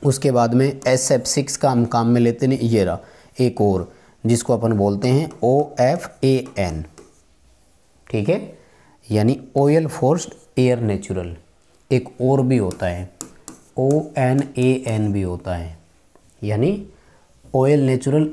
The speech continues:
एयर नेचुरल भी होता है, ठीक है, जहाँ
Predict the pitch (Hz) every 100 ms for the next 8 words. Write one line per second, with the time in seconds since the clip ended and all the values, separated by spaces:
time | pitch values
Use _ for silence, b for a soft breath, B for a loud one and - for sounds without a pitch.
0 | 135 131 123 104 98 - 95 90 90 82
1 | 80 85 78 - b b b b b _
2 | - 101 165 180 113 101 101